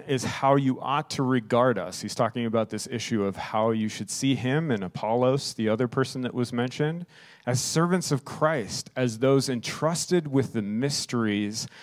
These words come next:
God has revealed. Now it is required that those who have been entrusted must prove faithful." The people who have been entrusted with the mysteries must be faithful to those mysteries. So he goes on to say,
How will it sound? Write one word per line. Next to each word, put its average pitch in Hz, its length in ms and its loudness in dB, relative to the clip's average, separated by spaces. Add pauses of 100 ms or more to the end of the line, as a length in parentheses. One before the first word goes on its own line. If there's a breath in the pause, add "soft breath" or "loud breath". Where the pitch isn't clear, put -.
(200 loud breath)
God 120 280 2
has 113 280 -6
revealed. 98 680 -4 (420 soft breath)
Now 135 160 4
it 151 60 6
is 139 200 2
required 143 680 2
that 127 180 2
those 135 360 4
who 139 180 2
have 117 260 0
been 123 280 -2
entrusted 123 840 -4
must 135 460 -4 (280 soft breath)
prove 135 640 4 (420 soft breath)
faithful." - 760 -4 (1000)
The 123 100 0
people 147 280 4
who 147 80 6
have 139 120 4
been 127 140 2
entrusted 143 540 0
with 135 160 2
the 123 60 0
mysteries 120 460 -2
must 143 320 0
be 170 120 0
faithful 117 840 -2 (200)
to 135 160 2
those 127 260 2
mysteries. 98 840 -6
So - 200 4
he 143 60 8
goes 170 200 6
on 214 220 6
to 147 60 -2
say, 110 360 0